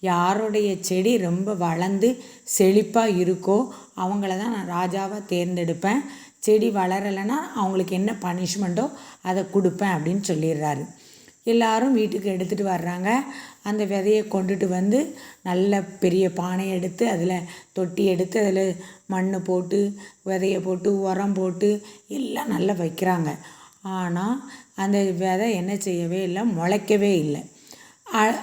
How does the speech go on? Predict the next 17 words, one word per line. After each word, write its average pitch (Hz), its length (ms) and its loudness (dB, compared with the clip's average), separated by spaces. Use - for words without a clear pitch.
எல்லாரும் 233 380 4
என்ன 214 200 2
பண்றாங்க 202 560 0
அப்படின்னு 190 220 0
சொன்னா, 202 500 -2
வேற 214 340 4
ஒரு 202 260 2
செடியை 196 400 0
வாங்கி 185 600 -4
வேற, 220 360 4
அ, 196 100 -2
விதையை 202 360 4
நட்டு 196 600 -2
வச்சிடுறாங்க. 165 580 0
அது 254 220 4
வளர்ந்துகிட்டு 214 480 6
இருக்கு. 165 340 -4